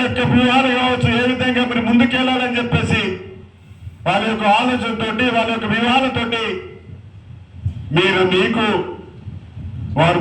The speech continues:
మార్గదర్శకం చేశారు. వారికి కూడా ప్రత్యేకంగా యొక్క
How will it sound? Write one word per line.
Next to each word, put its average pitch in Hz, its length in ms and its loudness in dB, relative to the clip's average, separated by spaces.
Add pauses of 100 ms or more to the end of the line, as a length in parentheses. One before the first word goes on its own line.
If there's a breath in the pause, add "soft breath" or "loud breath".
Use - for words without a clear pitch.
మార్గదర్శకం 185 800 2
చేశారు. 165 400 2 (1800)
వారికి 180 300 4
కూడా 175 120 2 (120)
ప్రత్యేకంగా 175 680 0
యొక్క 160 200 -2